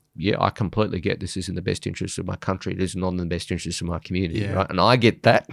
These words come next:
Speaker 1: <laughs> I get that, 'cause I go to these places, I meet with these farmers in these communities, and it's a very beautiful country, right? And you wouldn't, if you had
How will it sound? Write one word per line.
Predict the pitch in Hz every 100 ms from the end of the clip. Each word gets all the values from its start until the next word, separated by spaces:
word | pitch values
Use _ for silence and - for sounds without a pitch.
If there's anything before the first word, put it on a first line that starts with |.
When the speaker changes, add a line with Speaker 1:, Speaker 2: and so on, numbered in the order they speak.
| -
Speaker 1:
<laughs> | 165 - - - - - -
I | - 113
get | 120 -
that, | 120 175 - - _ _ _
'cause | - - -
I | 92
go | 92 107
to | 151
these | 127 -
places, | 101 85 85
I | 85
meet | 110 95
with | 107
these | 92
farmers | 104 92 87
in | 87
these | 82
communities, | - 95 87 90
and | 110
it's | 113
a |
very | 95 131 156
beautiful | 117 131 131 123
country, | 143 139 - 98
right? | 98 - -
And | 101 98 98 92 90 _ _ _ _
you | 104
wouldn't, | 104 143 135
if | 123 117
you | 113
had | 120 110